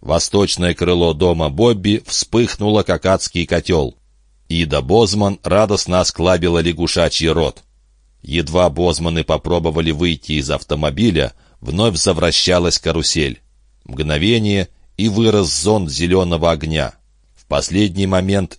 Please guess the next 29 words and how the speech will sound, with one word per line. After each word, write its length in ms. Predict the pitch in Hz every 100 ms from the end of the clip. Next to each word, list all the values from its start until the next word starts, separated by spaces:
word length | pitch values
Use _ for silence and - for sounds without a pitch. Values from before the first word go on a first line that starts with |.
| _
Ида 300 | 101 87 90
Бозман 500 | 78 101 80 90 90
попыталась 720 | 85 78 92 120 120 85 -
навести 480 | 80 80 80 - 80
на 80 | 82
него 300 | 80 78 78
свое 460 | - 76 80 80
молекулярное 840 | 73 78 78 82 82 80 78 78 76
диско, 560 | 69 80 71 76 71 - - - _
но 220 | - 104
было 340 | 82 95 85 80
поздно. 560 | - 73 65 64 58 - _ _ _ _ -
«Попади 400 | 71 87 85 101
ее 320 | 98 92 95
первый 400 | 90 92 85 87
заряд 420 | 85 90 90 -
в 40 | 65
вертушку, 760 | 87 80 127 135 - 71 62 _
а 120 | 80
не 140 | 82 76
в 80 |
дом», 300 | 64 78 65 - _ _ _
Все 340 | - 101 123
могло 360 | 123 107 98 101
бы 140 | 92
сложиться 640 | 87 80 80 87 87 - 73
совершенно 840 | 71 73 71 - 98 107 90 85
иначе, 560 | 71 73 69 - 65 64 _ _ _
но. 400 | 69 85 90